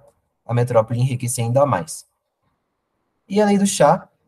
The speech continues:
que essa sim fez realmente um monopólio, porque agora os colonos americanos, eles só podiam comprar chá da Companhia Britânica das Índias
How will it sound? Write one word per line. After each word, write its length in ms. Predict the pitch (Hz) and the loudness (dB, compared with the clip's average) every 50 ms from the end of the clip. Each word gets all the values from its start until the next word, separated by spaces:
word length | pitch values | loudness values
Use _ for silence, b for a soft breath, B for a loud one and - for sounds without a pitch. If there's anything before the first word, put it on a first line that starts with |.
| _ _ _ _ _ _ _ _ _ _ _ _ _ _ _ - | _ _ _ _ _ _ _ _ _ _ _ _ _ _ _ -20
que 220 | - - 156 160 151 | -12 -4 0 4 4
essa 260 | 147 180 196 - 247 | 4 4 2 0 -4
sim 240 | - - - 165 - _ | -6 -8 -10 -12 -16 _
fez 340 | - - - 151 151 160 160 | -14 -10 -6 -4 -4 -2 0
realmente 600 | 160 160 185 202 165 147 156 175 202 - - - _ _ _ _ _ _ - | 0 0 0 0 -2 -2 -2 -4 -4 -6 -10 -16 _ _ _ _ _ _ -6
um 80 | 135 | -4
monopólio, 640 | 147 147 160 180 185 165 - 139 131 127 113 104 101 - _ _ _ _ _ | -2 0 0 0 -2 2 2 4 4 4 2 -4 -8 -16 _ _ _ _ _
porque 760 | _ 147 156 156 156 - - 160 160 160 160 156 156 147 - _ _ _ _ _ | _ -6 -6 -6 -8 -8 -6 -2 -2 0 0 -2 -2 -4 -8 _ _ _ _ _
agora 540 | 131 143 147 139 143 156 185 165 - - - _ _ _ _ _ _ _ _ _ _ _ _ _ _ _ _ _ | -4 -2 2 2 2 4 2 0 -2 -4 -10 _ _ _ _ _ _ _ _ _ _ _ _ _ _ _ _ _
os 580 | 135 135 139 139 139 139 135 131 127 - - | -8 -6 -4 -4 -4 -4 -4 -6 -6 -8 -12
colonos 440 | - - 147 143 139 143 160 165 160 | -8 -4 -4 -2 0 0 2 2 0
americanos, 560 | 156 143 139 139 135 127 - 147 165 165 156 | 0 -4 -6 -8 -8 -6 -6 -4 -4 -4 -4
eles 160 | - 143 135 | -4 -6 -6
só 100 | - 147 | -8 -8
podiam 480 | 135 - 147 147 135 127 139 170 202 208 | -8 -6 -8 -6 -6 -4 -4 -4 -4 -4
comprar 360 | 208 190 170 160 - 139 139 | -6 -6 -4 -2 -2 -2 -2
chá 420 | 139 - - 139 139 170 175 160 - _ _ _ _ _ _ _ _ _ _ _ | -2 -4 0 0 0 0 0 -2 -10 _ _ _ _ _ _ _ _ _ _ _
da 160 | - 135 135 | -2 -2 -2
Companhia 520 | 139 - 156 160 160 156 151 151 160 185 180 | 0 0 -2 -2 0 0 -2 0 -2 -2 -2
Britânica 480 | 165 175 160 - 147 143 160 165 175 | -4 -6 -6 -6 -6 -4 -2 -2 0
das 240 | 160 160 165 160 139 | 0 0 0 -2 -4
Índias 500 | 139 143 151 156 160 165 165 - - - | -6 -6 -6 -6 -6 -6 -8 -10 -10 -14